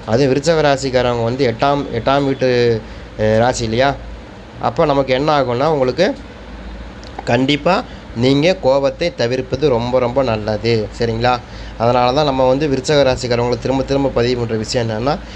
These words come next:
நீங்க இந்த கோவத்தை விடுங்க. கோவம் தான் உங்களுடைய எதிரி. உங்களுக்கு எதிரிங்கிறது வெளியில யாருமே கிடையாது. உங்களுக்கு எதிரி நீங்கள் தான். சரிங்களா? அதனால இந்த கோவத்தை கொஞ்சம் விட்டுருங்க. இன்றைய நாள் உங்களுக்கு நல்லா இருக்கு. ஒரு சூப்பரான நாளா கண்டிப்பா மாறும். ஹம், சூப்பரா வந்து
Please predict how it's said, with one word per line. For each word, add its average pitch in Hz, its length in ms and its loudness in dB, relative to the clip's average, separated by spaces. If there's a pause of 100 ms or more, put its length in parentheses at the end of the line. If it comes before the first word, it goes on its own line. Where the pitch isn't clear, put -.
(140)
நீங்க 110 180 0
இந்த 107 200 0
கோவத்தை 160 380 2
விடுங்க. 127 380 0
கோவம் 127 280 2
தான் 143 120 4
உங்களுடைய 131 500 2
எதிரி. 120 180 -2 (380)
உங்களுக்கு 120 340 0
எதிரிங்கிறது 147 540 2
வெளியில 131 260 2
யாருமே 127 360 2
கிடையாது. 120 400 2 (440)
உங்களுக்கு 135 420 2
எதிரி 143 260 2
நீங்கள் 117 380 0
தான். 120 200 2 (220)
சரிங்களா? 117 340 0
அதனால 117 280 2
இந்த 123 160 0
கோவத்தை 131 360 4
கொஞ்சம் 113 260 -2
விட்டுருங்க. 117 340 0 (400)
இன்றைய 120 200 4
நாள் 127 180 4
உங்களுக்கு 120 280 2
நல்லா 117 260 2
இருக்கு. 123 360 -2
ஒரு 107 140 -4
சூப்பரான 120 460 0
நாளா 113 240 2
கண்டிப்பா 113 400 -2
மாறும். 113 420 0 (440)
ஹம், 107 480 0 (120)
சூப்பரா 131 360 0
வந்து 127 200 0